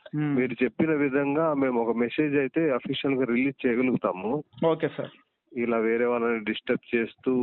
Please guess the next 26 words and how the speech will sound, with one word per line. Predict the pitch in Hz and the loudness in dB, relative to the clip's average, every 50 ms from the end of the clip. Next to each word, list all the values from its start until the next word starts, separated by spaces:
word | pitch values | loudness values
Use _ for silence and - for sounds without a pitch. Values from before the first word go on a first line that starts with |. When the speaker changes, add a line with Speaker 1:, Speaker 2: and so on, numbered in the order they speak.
| 117 110 110 110 110 113 - 120 | 2 2 2 0 -2 -2 -4 -4
Speaker 2:
ఇట్లా | 117 - 113 110 104 - - | -4 -4 -4 -6 -4 -2 -2
చేయకూడదు | 110 113 113 110 113 117 107 95 98 101 113 135 135 | 0 0 0 0 0 0 0 0 0 0 0 0 0
అన్నట్లుగా. | 117 107 110 113 107 110 110 104 104 101 113 165 214 220 - _ - - - - _ _ - | -2 0 -2 -2 0 0 0 2 2 2 2 0 -2 -4 -6 _ -20 -20 -20 -20 _ _ 0
Speaker 1:
ఓకే | 156 160 147 - 139 | 2 2 2 0 -4
సార్. | 127 - 131 120 123 - _ _ _ - | -6 -8 -12 -16 -16 -18 _ _ _ -2
Speaker 2:
ఒకటి, | 120 117 - 110 98 - 113 131 147 170 - - | -2 0 0 -2 0 0 0 0 0 -2 -4 -4
ఇంకొకటి | 202 185 156 151 156 160 156 151 143 151 | -4 -2 0 0 2 2 2 2 2 0
ఏమంటే | 143 143 147 151 156 196 196 | 2 2 0 0 0 0 0
మీరు | 175 160 151 135 135 131 127 123 123 123 120 123 120 110 107 - - - _ - - - - _ _ - | 2 2 2 2 2 2 2 2 2 0 2 0 0 0 0 -2 -4 -6 _ -16 -20 -20 -20 _ _ -8
ఇంకా | 120 120 117 - 139 131 127 120 117 | -8 -4 -2 0 0 2 2 2 2
రీసెర్చర్ | 113 113 120 117 - 139 135 - - - 143 131 120 107 | 2 0 0 0 0 -2 -2 -2 -2 -2 0 0 2 2
కదా, | 107 104 95 113 139 156 151 113 98 104 - - - _ _ _ _ _ _ _ _ - | 0 2 2 2 2 2 0 0 -2 -2 -6 -10 -20 _ _ _ _ _ _ _ _ 0
Speaker 1:
ఆ, | 226 220 190 | 0 0 0
నేను | 185 214 240 247 254 | 0 2 2 4 4
ఇప్పుడు | 226 - 135 | 4 2 2
Speaker 2:
చేస్తూ | 127 226 | 4 4
Speaker 1:
కా-, | 214 214 208 | 4 6 4
Speaker 2:
అన్వేషిస్తూ | 202 220 233 - - 262 254 320 | 4 4 4 4 4 4 4 2
Speaker 1:
కంపల్సరీ | - - 233 196 143 | 2 2 2 2 2
సార్. | |
Speaker 2:
ఉంటారు. | 117 147 139 113 107 110 | 2 2 2 2 2 2
Speaker 1:
నేను | 175 190 196 | 2 2 2
ఇప్పుడు | 185 180 185 180 180 175 170 170 160 156 | 0 2 2 4 4 4 4 4 2 0
పక్కా | 151 - 160 156 - - 220 | 0 -2 -2 0 2 2 0
క్రిస్టియన్ | 220 - 196 180 - - 226 220 202 | 2 0 -6 -6 -2 0 0 0 2
సార్. | - 151 135 | 2 0 0